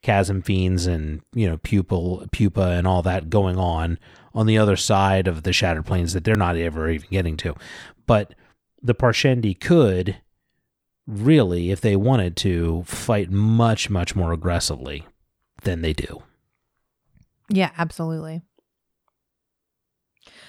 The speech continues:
Speaker 2: I thought we see another important character moment for Kaladin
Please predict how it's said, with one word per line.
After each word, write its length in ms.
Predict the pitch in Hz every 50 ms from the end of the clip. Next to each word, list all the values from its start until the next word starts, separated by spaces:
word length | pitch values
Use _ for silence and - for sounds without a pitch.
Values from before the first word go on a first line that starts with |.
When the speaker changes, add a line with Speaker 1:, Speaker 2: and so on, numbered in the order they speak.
| - - - - -
Speaker 2:
I 60 | 202
thought 280 | - - 233 220 -
we 80 | 196 214
see 220 | 190 - - 233
another 420 | 220 202 196 196 190 202 196 190 185 -
important 600 | 180 180 175 - 196 190 - 175 175 175 - - _ _ _
character 360 | - 196 196 185 180 - 196
moment 300 | 185 180 180 175 180 170
for 100 | - 170
Kaladin 640 | 170 - 185 175 180 180 180 175 170 170 170 165